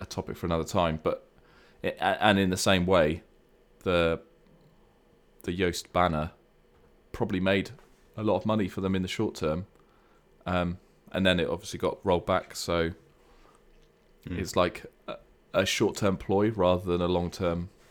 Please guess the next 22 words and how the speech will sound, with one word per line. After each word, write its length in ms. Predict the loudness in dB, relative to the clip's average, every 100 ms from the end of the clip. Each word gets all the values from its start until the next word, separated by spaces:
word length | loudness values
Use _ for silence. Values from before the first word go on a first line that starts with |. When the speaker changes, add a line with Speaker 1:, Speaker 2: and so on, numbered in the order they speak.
| -20
Speaker 1:
strategy. 520 | -8 -8 -8 -8 -6 -4
I 80 |
don't 120 | -2 -2
know. 140 | -4 -8 -8
It's, 280 | -6 -6 -10 -20 -20 -20 -18 -2
it 140 | 0
just 120 | 0
struck 240 | 0 -2 0
me 140 | -2
that 180 | 0 0
there 60 | -4
was 120 | -4
definitely 240 | -6 -6
parallels, 560 | -4 2 4 4 0 -2
and 80 | -6
it's 80 |
quite 180 | -6 -12
topical 460 | -8 -10 -8 -8 -8
as 80 | -8
it's 120 | -12
just 200 | -16 -14
happened. 400 | -14 -12 -14